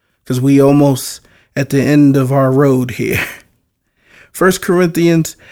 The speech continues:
thirteen and eleven says, "When I was a child, I spoke, articulated, verbalized as a child. I thought, had opinions, feelings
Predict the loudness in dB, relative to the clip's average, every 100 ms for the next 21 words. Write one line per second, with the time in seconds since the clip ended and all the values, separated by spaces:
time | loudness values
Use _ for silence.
0 | -20 _ -4 -2 0 0 0 2 2 2
1 | 4 2 2 0 0 0 2 0 -4 -16
2 | -12 -4 0 0 0 -2 -6 -4 0 2
3 | 2 0 -2 _ -12 -10 -10 -8 -2 -2
4 | -2 -10 -20 _ -12 -10 -6 -4 -2 -2
5 | 0 0 -2 -4 0 0 2 2 2 2
6 | 0 -2 -8 -18 -20 _ _ _ _ _
7 | -4 -2 0 -2 -4 -4 -6 -12 -20 _
8 | _ _ _ _ _ _ _ _ _ _
9 | -6 -4 0 2 2 -2 -10 -20 _ _
10 | _ -8 -6 -6 -4 0 2 2 0 -4
11 | -2 0 2 2 0 -4 -12